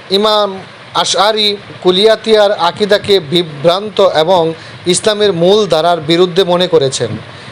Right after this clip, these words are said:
ইমাম মাতুরিদির মত, তাদের আচরণ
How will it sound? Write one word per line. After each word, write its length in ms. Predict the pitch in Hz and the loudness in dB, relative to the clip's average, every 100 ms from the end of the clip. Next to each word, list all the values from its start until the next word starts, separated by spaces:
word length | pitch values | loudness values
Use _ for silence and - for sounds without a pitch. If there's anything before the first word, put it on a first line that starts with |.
| - | -6
ইমাম 300 | 165 196 196 | 0 0 0
মাতুরিদির 800 | 175 170 - 196 214 202 175 180 - - - - - - 143 | -2 -2 0 0 2 0 0 -2 -8 -16 -20 -20 -20 -12 0
মত, 220 | 165 160 127 | 2 2 -2
তাদের 320 | 165 170 185 202 | -4 0 0 0
আচরণ 520 | 147 165 202 196 | 0 0 2 2